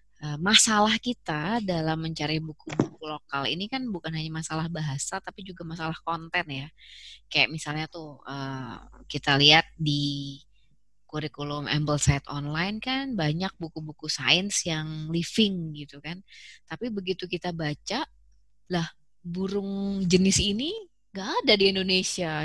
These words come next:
gitu kan. Atau kondisi alam yang seperti ini berbeda dari Indonesia gitu. Ya, nggak ada salahnya sih ya buat anak-anak mempelajari hal itu juga gitu. Tapi kan tentunya, eh, kalau kita mau menyajikan kurikulum ke anak-anak kita, ya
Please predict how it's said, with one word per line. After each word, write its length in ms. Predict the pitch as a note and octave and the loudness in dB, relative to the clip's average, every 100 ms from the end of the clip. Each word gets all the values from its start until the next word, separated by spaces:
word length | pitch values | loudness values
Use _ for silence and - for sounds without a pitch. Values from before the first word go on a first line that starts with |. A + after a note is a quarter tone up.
| D#3 | -4
gitu 240 | D#3+ D3+ | -6 -2
kan. 320 | F3+ A#3 A#3 - - - - | 0 0 -2 -8 -16 -16 -2
Atau 720 | F3 F3 F3+ E3+ E3 E3 E3+ - - - - | -2 2 4 4 2 0 -4 -8 -20 -20 0
kondisi 560 | F3 F3+ F3+ - G3 F#3 | 2 6 6 4 4 4
alam 320 | F3 E3+ F3 F3+ | 4 4 2 2
yang 160 | F3 | 0
seperti 480 | F3 F#3 F3 F3 E3+ | -2 -4 -4 2 2
ini 240 | G3+ D#4+ F#4+ | 2 -2 -4
berbeda 560 | - F3+ D4 E4+ A3+ F3 | -4 4 6 8 6 6
dari 320 | E3 D#3+ D#3 | 6 4 2
Indonesia 640 | D#3 D#3 D3+ D#3+ C#3+ C3+ C3 | 2 2 0 2 0 0 -6
gitu. 320 | - - - - | -12 -18 -18 0
Ya, 240 | D#3 D3 D3 | 2 2 0
nggak 240 | - D3+ D#3 | 4 4 4
ada 60 | D#3 | 2
salahnya 400 | E3 C#4 F#4 F4 | 2 2 0 -2
sih 160 | D#3+ | 2
ya 160 | D3+ F#3 | 2 2
buat 160 | E3 - | 0 0
anak-anak 480 | D#3 D3+ C#3 D3 D3+ - - - - | -2 -2 -4 -2 -2 -4 -18 -20 -10
mempelajari 560 | D#3+ D#3+ D3+ D3 D3 D3+ | -6 0 0 2 2 2
hal 160 | C#3+ C#3+ | 2 0
itu 240 | C#3 D3+ | -2 -6
juga 400 | D3 G#3+ F3 E3 - | -6 -2 2 2 0
gitu. 160 | C#3 C3 | -14 -10
Tapi 240 | D3 A3+ | -10 -6
kan 240 | D4 D#4 D#4+ | -4 -6 -8
tentunya, 400 | A3 A3+ C4+ E4+ - - - _ _ | -8 -2 -2 -2 -6 -20 -20 _ _
eh, 320 | F#3 F3+ F3 F3 | -2 0 0 0
kalau 160 | F3+ F#3 | 0 2
kita 320 | F#3+ F#3 F#3 | 0 -2 -2
mau 160 | F3+ F3 | -2 -2
menyajikan 560 | F3+ F3 E3+ E3 F3 | -2 0 -2 -2 -4
kurikulum 560 | E3 E3 E3 E3+ D#3+ E3 | -4 -8 -6 -6 -6 -4
ke 80 | D#3+ | -2
anak-anak 560 | D#3 D#3+ D#3+ D#3 D#3 | -2 -2 -4 -6 -6
kita, 240 | - - D#4 | -8 -6 0
ya 240 | F3+ | 0